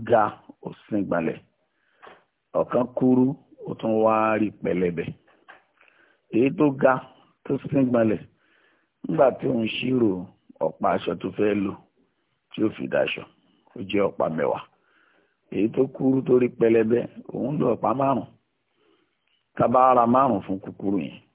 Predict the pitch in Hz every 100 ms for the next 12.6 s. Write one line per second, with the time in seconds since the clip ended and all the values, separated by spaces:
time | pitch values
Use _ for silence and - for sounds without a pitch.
0 | _ - _ _ - 80 87 87 107 82
1 | 69 - 87 - - 58 62 - _ -
2 | - _ _ _ _ _ _ _ _ _
3 | - 92 92 85 92 90 90 87 92 101
4 | 101 90 73 80 76 82 - - 104 113
5 | 123 113 127 113 120 110 98 104 104 101
6 | 87 87 101 101 85 92 107 113 113 110
7 | 98 90 - 107 110 - 85 - - 104
8 | 95 87 82 85 78 - 110 - 87 76
9 | - - - 87 - _ - _ _ _
10 | - 95 127 117 113 131 120 123 120 113
11 | 135 131 123 110 110 123 120 123 117 -
12 | 95 92 98 95 90 101